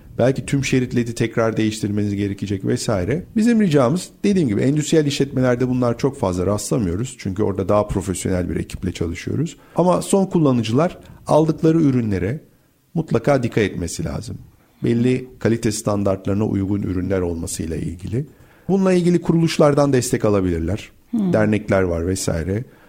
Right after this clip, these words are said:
Speaker 1: İnternette bir araştırma yapabilirler. İsmi olan, devamlılığı olan markalarla çalışmak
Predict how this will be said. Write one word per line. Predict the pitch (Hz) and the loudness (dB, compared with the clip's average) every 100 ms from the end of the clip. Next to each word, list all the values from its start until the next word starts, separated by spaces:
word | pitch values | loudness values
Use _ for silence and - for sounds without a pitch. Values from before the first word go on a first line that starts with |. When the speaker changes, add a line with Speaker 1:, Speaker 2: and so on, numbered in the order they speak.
| - | -4
Speaker 1:
İnternette | 170 160 165 160 151 151 | -2 2 2 2 2 4
bir | |
araştırma | 139 120 107 107 95 | 6 4 2 0 0
yapabilirler. | 90 85 82 80 82 120 165 - _ - - | 0 -2 -4 -4 -4 -4 -4 -12 _ -8 -2
İsmi | 175 208 | 0 4
olan, | 208 156 139 147 | 6 6 4 4
devamlılığı | 147 151 156 165 175 | 6 6 4 4 4
olan | 147 127 120 | 6 4 4
markalarla | 131 131 131 120 104 | 2 2 2 2 2
çalışmak | 95 95 87 - | 0 -2 -2 -2